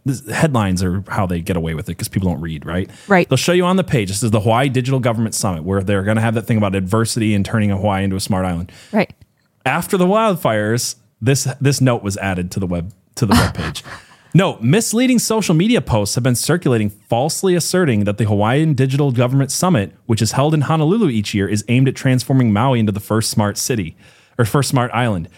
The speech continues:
Speaker 1: These claims are incorrect and do not align with the summit's annual focus. The event is designed to facilitate collaboration among public and private sector I T professionals,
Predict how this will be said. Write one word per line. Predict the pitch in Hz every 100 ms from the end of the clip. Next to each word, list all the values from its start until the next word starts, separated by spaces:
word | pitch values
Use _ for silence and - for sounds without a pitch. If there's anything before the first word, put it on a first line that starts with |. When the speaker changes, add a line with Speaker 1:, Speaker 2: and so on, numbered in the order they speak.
| _
Speaker 1:
These | - 135
claims | - 160 185
are | 156
incorrect | 139 160 - 131 113 -
and | 113
do | 107
not | 104 123
align | 120 117
with | 104
the |
summit's | 104 113 104 -
annual | 104 110 110 110
focus. | 156 165 90 69
The | -
event | 101 110 123
is | 120
designed | 110 113 113
to | 101
facilitate | 104 - 113 - 117
collaboration | - 98 139 147 117 - 117 110
among | 110 98 90
public | 90 127 156 160
and | 101
private | 98 107 131 147
sector | - 117 - -
I | 110 131
T | 139 - 160
professionals, | 131 110 95 92 92 90